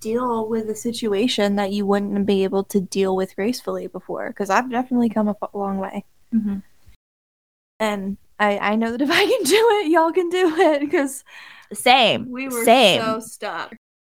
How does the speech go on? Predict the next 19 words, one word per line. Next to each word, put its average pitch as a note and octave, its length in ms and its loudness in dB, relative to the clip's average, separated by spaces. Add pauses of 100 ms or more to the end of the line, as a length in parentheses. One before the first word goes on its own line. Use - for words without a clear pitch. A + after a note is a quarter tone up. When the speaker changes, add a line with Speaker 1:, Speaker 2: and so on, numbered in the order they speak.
(240)
Speaker 2:
If A#3 320 6
I C4 580 6 (160)
knew A#3+ 240 4
these A3 320 0
things F#3+ 800 -2 (640)
in A3 180 2
high F3 240 -2
school, F3+ 580 0 (360)
obviously, F#3 840 2 (480)
<laughs> D#4 420 -4
things C4 260 -2
would C4+ 100 -4
have B3 160 -4
gone F#3+ 260 0
a G#3 100 0
lot G3 300 0
smoother. A3+ 760 -2 (960)
But A3+ 160 4
also, A#3 600 4